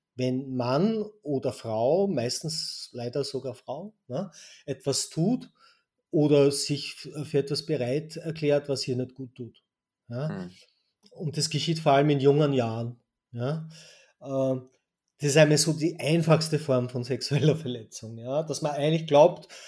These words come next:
Speaker 1: ja, es soll so sein und man macht mit oder Frau macht mit,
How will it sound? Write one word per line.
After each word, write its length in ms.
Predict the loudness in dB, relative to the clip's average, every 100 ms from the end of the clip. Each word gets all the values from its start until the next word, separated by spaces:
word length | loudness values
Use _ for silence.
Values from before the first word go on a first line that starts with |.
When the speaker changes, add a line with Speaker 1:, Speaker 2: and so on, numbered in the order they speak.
| -20 0
Speaker 1:
ja, 180 | 6
es 260 | 6 6 2
soll 220 | 4 4
so 200 | 4 0
sein 460 | 2 2 6 6 6
und 120 | 4
man 180 | 0 2
macht 320 | 0 -2 -2
mit 300 | 0 0 -6 -10
oder 200 | -2 -2
Frau 320 | 2 2 4
macht 300 | 0 -4 -2
mit, 260 | -2 -2